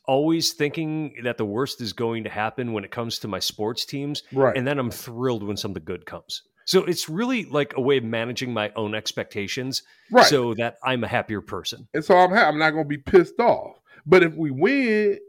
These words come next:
Speaker 2: if we win, I'll be ecstatic. But then you just got the only downside of that, you gotta listen to people like, "Oh, yeah, you're an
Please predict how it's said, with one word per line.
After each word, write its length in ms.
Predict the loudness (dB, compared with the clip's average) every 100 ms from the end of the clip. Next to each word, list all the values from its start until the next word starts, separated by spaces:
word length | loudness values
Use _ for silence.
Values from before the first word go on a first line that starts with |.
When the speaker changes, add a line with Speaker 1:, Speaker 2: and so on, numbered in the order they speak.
| _
Speaker 2:
if 120 | -6
we 140 | -2 -2
win, 320 | 0 0 0
I'll 240 | 2 2
be 220 | 2 4 4
ecstatic. 640 | 4 0 0 0 -4 -12 _ _ _ -2
But 220 | 0 2
then 140 | 0
you 180 | 0 0
just 200 | 0 0
got 140 | -2 0
the 60 |
only 180 | 2 2
downside 580 | 4 6 6 4 2 2
of 60 | 0
that, 180 | -2
you 120 | -2 0
gotta 200 | 2 2
listen 280 | -2 -8 -12
to 80 |
people 260 | -4 -2 -2
like, 160 | -2 2
"Oh, 220 | 4 4
yeah, 300 | 4 4 4
you're 200 | 4 4
an 60 | 4